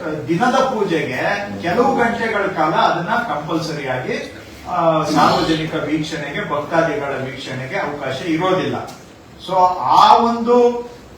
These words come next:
ಪೂಜೆ ಸಮಯ ಕೆಲವು ದಿನ ಆರು ಗಂಟೆ ತಗೊಂಡಿದೆ ಪೂಜೆ ಕೈಂಕರ್ಯಗಳು. So ಹಾಗಾಗಿ ನಾನು ಈ ಬಾರಿ ಡಿ ಸಿ ಅವ್ರಿಗೆ ಹೇಳಿದ್ದೇನೆ, ಅದನ್ನೆಲ್ಲ ಸ್ವಲ್ಪ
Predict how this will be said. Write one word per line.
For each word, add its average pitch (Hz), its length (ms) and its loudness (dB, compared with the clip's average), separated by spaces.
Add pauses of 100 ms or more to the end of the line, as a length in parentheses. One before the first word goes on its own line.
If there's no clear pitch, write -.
ಪೂಜೆ 247 460 4
ಸಮಯ 190 280 2 (640)
ಕೆಲವು 240 420 2
ದಿನ 247 120 0 (380)
ಆರು - 400 0
ಗಂಟೆ 226 360 -2
ತಗೊಂಡಿದೆ 160 460 -2
ಪೂಜೆ - 720 -6 (120)
ಕೈಂಕರ್ಯಗಳು. 131 880 -6 (840)
So 202 60 -6
ಹಾಗಾಗಿ 208 560 4
ನಾನು 196 280 0
ಈ 175 60 -4
ಬಾರಿ 190 340 2
ಡಿ 165 160 2
ಸಿ 190 180 -4
ಅವ್ರಿಗೆ 165 240 -2
ಹೇಳಿದ್ದೇನೆ, 160 380 0
ಅದನ್ನೆಲ್ಲ 156 520 -2
ಸ್ವಲ್ಪ 160 340 -6